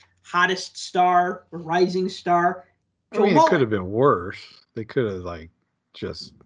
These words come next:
Speaker 2: tore him one. <laughs>
Speaker 1: Well, I mean, okay, Joe Mullen. The bad news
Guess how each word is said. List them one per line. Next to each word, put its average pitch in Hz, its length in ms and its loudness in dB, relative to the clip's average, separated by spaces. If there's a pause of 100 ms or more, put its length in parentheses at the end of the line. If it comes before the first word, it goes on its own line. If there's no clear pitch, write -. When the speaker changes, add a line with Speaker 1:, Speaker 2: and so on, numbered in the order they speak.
(360)
Speaker 2:
tore 117 340 0
him 82 120 -12
one. 80 300 -14 (320)
<laughs> - 80 2 (960)
Speaker 1:
Well, 285 360 2
I 254 60 -6
mean, 247 180 -14
okay, 214 560 -6
Joe 202 260 -2
Mullen. 208 520 -4 (380)
The 208 80 -6
bad 330 260 2
news 240 380 -10